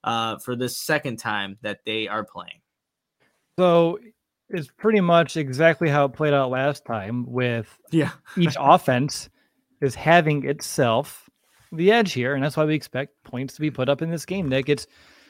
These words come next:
Speaker 2: a, a lot has changed, but nothing has changed all at the same time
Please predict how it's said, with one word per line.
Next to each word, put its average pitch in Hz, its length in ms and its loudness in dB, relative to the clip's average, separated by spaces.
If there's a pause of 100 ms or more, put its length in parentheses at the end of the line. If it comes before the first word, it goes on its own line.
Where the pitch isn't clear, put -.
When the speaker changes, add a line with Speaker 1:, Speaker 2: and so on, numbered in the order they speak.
(440)
Speaker 2:
a, 151 160 -4
a 170 80 0
lot 151 300 6
has 233 140 2
changed, 214 360 2
but 156 120 2
nothing 151 320 2
has 123 120 -4
changed 127 360 -2
all 123 100 4
at 120 80 -4
the 110 80 -10
same 117 280 -4
time 98 420 -6